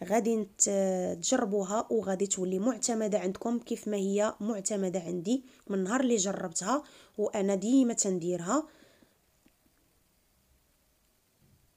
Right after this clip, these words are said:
غادي نطحنها وغادي نوريكم القوام ديالها كيفاش كتجي،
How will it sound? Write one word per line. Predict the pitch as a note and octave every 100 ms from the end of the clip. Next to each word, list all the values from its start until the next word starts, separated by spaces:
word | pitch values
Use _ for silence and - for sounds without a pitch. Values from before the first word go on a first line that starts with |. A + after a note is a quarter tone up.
| _ _ _ _ _ _ _ _ _ _ - -
غادي | G3 G#3+ A#3+
نطحنها | A#3 - G3+ G3 A3+ D4 - _ _ _ _ _ _ _ _ - _ _ - _ _ _ _ -
وغادي | G#3+ G#3 A#3
نوريكم | A3+ G#3 G3 F#3+ B3+ A#3+
القوام | G#3 - G3 A3+ B3+ G3+
ديالها | F#3 F3+ F3 A3+ A3+
كيفاش | - F#3+ -
كتجي، | - - - G3+